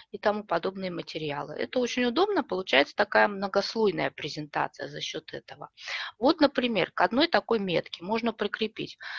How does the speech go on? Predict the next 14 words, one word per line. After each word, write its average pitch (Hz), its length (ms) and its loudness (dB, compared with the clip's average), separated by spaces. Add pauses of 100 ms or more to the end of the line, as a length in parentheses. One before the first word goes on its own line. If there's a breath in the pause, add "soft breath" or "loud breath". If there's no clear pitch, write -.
(220 loud breath)
э, 170 180 -2
всплывающее 277 720 6
окошечко. - 840 -2
То - 80 -6
есть 175 140 -8
наводишь 190 440 0
курсор 196 400 -4
на 190 140 -4
метку, 220 380 0
открывается 208 720 -2
какое-то - 420 -4
окно. - 420 -4 (760 loud breath)
Либо, 302 600 12
э, - 120 -6